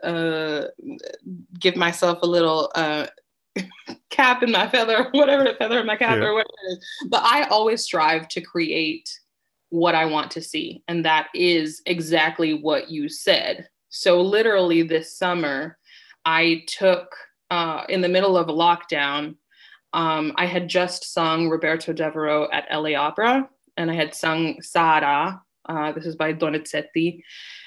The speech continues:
Speaker 1: And, um, I was sitting at home. I was feeling really low. And it was in the middle of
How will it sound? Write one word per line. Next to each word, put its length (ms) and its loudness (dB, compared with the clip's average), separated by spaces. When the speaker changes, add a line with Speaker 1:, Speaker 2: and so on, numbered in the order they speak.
Speaker 1:
And, 540 4
um, 800 2
I 160 4
was 160 0
sitting 260 -2
at 80 -4
home. 500 0
I 240 4
was 200 -2
feeling 340 0
really 220 -2
low. 520 0
And 680 0
it 140 4
was 180 0
in 120 0
the 60 0
middle 600 4
of 300 0